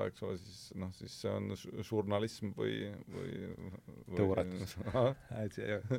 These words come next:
Speaker 1: <laughs> Või tõuaretus, aga see peaks ka olema tõ-,
Speaker 2: Ja tõuaretus on,
Speaker 1: <laughs>
Speaker 2: äh,
Speaker 1: teadus-,
Speaker 2: skin-, see on vihje beha-, behaviorismile, see on ju
Speaker 1: Jaa,
Speaker 2: väga,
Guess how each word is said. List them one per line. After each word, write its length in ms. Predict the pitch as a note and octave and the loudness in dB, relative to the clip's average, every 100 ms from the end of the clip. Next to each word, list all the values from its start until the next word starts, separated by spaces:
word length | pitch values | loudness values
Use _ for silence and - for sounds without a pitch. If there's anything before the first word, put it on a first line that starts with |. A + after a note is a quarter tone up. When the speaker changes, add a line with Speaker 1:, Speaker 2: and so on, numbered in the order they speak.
| - - A#2+ | 2 4 4
Speaker 1:
<laughs> 520 | F2+ - - F3+ C#3+ E3+ | 2 0 0 2 8 10
Või 80 | D3+ | 10
tõuaretus, 840 | - D3 D3 B2+ A2+ - - C#3+ | 12 12 12 12 10 6 -2 0
aga 400 | - A#2+ A#2+ A2+ | 2 4 4 6
see 160 | G2+ G#2+ | 10 8
peaks 220 | F#2+ F#2 | 8 4
ka 80 | C3+ | 6
olema 160 | C#3+ F#2+ | 6 4
tõ-, 160 | - - | 0 8
Speaker 2:
Ja 160 | A2 A2+ | 10 12
tõuaretus 480 | C#3+ C#3 A2 A#2+ A#2 | 12 12 12 12 12
on, 160 | A#2 | 12
Speaker 1:
<laughs> 60 | A#2+ | 12
Speaker 2:
äh, 140 | A2+ | 12
Speaker 1:
teadus-, 340 | B2 D#3+ D#3 B2+ | 12 12 12 12
Speaker 2:
skin-, 560 | B2+ B2+ B2+ B2 C3+ | 10 8 8 6 8
see 80 | - | 12
on 80 | C3 | 12
vihje 240 | B2 B2 | 12 12
beha-, 320 | G#2+ A#2+ G#2+ B2 | 12 12 12 8
behaviorismile, 720 | A#2 A#2+ A2+ A#2 B2+ F2 D#2 E2 | 10 12 12 10 8 6 6 6
see 80 | |
on 80 | E2+ | 6
ju 80 | D#2+ | 6
Speaker 1:
Jaa, 320 | A#2 A2+ G#2 | 4 2 0
Speaker 2:
väga, 400 | - - A#2 A2 | 2 4 6 4